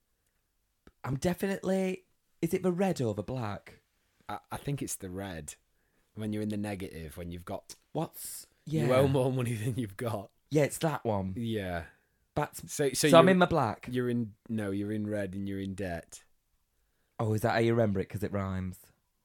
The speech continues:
Speaker 1: Red
Speaker 2: Uh,
Speaker 1: and, red and debt.
Speaker 2: n-, not really. You'd be in the
Speaker 1: Black is whack. No, that's
Speaker 2: I don't know what
Speaker 1: that's the one
Speaker 2: black
Speaker 1: with
Speaker 2: is, if I'm honest.
Speaker 1: I
Speaker 2: You
Speaker 1: think, I think, I think in the blacks we're good.
Speaker 2: I believe black is the absence of colour.
Speaker 1: Um,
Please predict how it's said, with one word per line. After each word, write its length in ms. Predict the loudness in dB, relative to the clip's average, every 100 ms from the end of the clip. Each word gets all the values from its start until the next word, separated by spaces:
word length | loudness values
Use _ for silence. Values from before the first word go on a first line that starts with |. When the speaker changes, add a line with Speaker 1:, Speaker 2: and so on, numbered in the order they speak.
| _ _ _ _ _ _ -4
Speaker 1:
Red 180 | 0 0
Speaker 2:
Uh, 20 |
Speaker 1:
and, 80 | -2 0
red 180 | 0 0
and 120 | 0
debt. 320 | 0 -2 -6 _ _
Speaker 2:
n-, 320 | -16 -16 -20 -16 -8
not 200 | -6 0
really. 300 | 0 0 -4
You'd 220 | -4 -4 0
be 140 | 2
in 40 |
the 60 | 4
Speaker 1:
Black 220 | 2 0
is 200 | -2 0
whack. 440 | 2 2 0 -12 -14 -2
No, 200 | 0 0
that's 180 | -2 -2
Speaker 2:
I 40 |
don't 140 | -2
know 60 | 0
what 100 | 2
Speaker 1:
that's 120 | 2
the 60 | 4
one 140 | 4 4
Speaker 2:
black 80 |
Speaker 1:
with 60 | 2
Speaker 2:
is, 120 | 0 -6
if 120 | -8
I'm 120 | -6
honest. 320 | -4 -4 -4
Speaker 1:
I 20 | 2
Speaker 2:
You 40 |
Speaker 1:
think, 160 | 2 2
I 60 | 0
think, 180 | 0 -2
I 60 | -2
think 180 | 0
in 80 | 2
the 80 | 2
blacks 300 | 2 0 -2
we're 80 | -2
good. 220 | 0 0 -4 _ -4
Speaker 2:
I 40 |
believe 300 | 2 2 2
black 300 | -2 -2 -6
is 120 | -8
the 100 | -4
absence 480 | -4 -4 -8 -8 -10
of 120 | -14
colour. 460 | -12 -8 -8 -8 -14 _ _ _ _ _ -20 _
Speaker 1:
Um, 520 | -2 0 2 0 -2